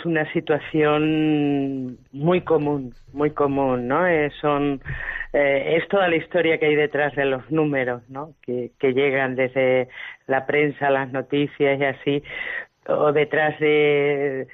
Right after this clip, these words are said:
eh, del inmigrante hay toda una historia de, eh, bueno, pues de sufrimiento y de dolor, ¿no? Eh, que desconocemos muchas veces.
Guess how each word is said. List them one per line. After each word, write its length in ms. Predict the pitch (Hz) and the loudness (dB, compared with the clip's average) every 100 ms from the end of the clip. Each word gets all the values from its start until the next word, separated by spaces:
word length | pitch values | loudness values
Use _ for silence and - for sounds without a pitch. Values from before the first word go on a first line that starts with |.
| - - - | -20 -20 -8
eh, 500 | 156 143 139 135 127 127 | -4 -2 -2 -4 -6 -4
del 240 | 135 143 | 0 2
inmigrante 880 | 175 175 170 156 165 170 165 139 165 | 4 4 4 2 2 0 0 2 4
hay 160 | 143 147 | 2 2
toda 240 | 151 147 | 0 0
una 160 | 139 135 | 0 -4
historia 680 | 120 - 147 147 143 147 143 | -6 -8 -2 0 2 2 0
de, 420 | 139 127 123 120 - - - - - | -2 -2 -2 -4 -10 -20 -20 -20 -8
eh, 220 | 127 127 120 | -2 -2 0
bueno, 260 | 131 123 | 0 0
pues 160 | 127 131 | -2 0
de 100 | 139 123 | 0 0
sufrimiento 580 | 151 143 139 143 143 151 | 0 0 2 2 2 2
y 40 | |
de 140 | 143 131 | 2 2
dolor, 460 | 131 127 127 120 | 2 2 0 -2
¿no? 280 | 120 131 135 _ _ _ - - - - | -6 -10 -12 _ _ _ -20 -20 -16 -14
Eh, 340 | 117 117 120 _ _ _ _ - | -12 -12 -16 _ _ _ _ -6
que 100 | 143 | -2
desconocemos 800 | 147 - 147 143 170 143 131 120 | -2 0 0 2 0 -2 -4 -6
muchas 280 | 127 135 120 | -6 -4 -2
veces. 420 | 123 120 127 - | -2 -2 -6 -6